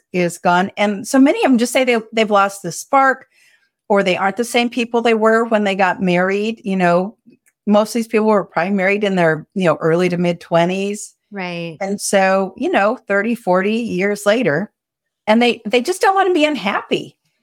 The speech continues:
Speaker 1: for the rest of their life. And women do tend to live longer than men. And I think it's, you know, what else is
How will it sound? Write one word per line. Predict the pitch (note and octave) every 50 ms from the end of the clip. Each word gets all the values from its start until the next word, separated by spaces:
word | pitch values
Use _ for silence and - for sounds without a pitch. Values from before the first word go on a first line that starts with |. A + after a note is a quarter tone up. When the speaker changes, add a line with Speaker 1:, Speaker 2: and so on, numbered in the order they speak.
| _ _ _ _ -
Speaker 1:
for | - G#3+
the | G#3+
rest | F#3+ F#3 F3+ - - F#3+
of | D#3+
their | E3 D#3+ D#3
life. | D3 C#3 C#3 C#3+ D3+ D3 - - - - _ _ _ _ _ _ _ _ _ -
And | G3+ G#3 G#3 A3 G3+
women | G#3+ A3+ A#3 B3+ C4
do | A3 G#3 C#4+ F4+
tend | - D4 C#4 A3+ G3+ E3
to | F3
live | E3 D#3 C#3 C#3+
longer | D#3 C#3+ C#3+ D3 D3 C#3+
than | D3 C#3+ D3 C#3+
men. | C#3 C3 B2+ C3 C3+ D#3
And | D#3 E3 E3+
I | F3
think | E3+ - G3+ G3+ G#3 - A3
it's, | G3 F3+ - - - - _ _ _
you | - G#3 G3+
know, | G#3 G3 F#3 F3+ F3+ F3 F3 E3 E3+ _ _ _ _ _ - _ _ _ _ _ _ _ _ _ _ _ _ _ _ _
what | - G3 B3 D#4+
else | F#4+ F4 G#4+ G#4+ -
is | C4 A3 -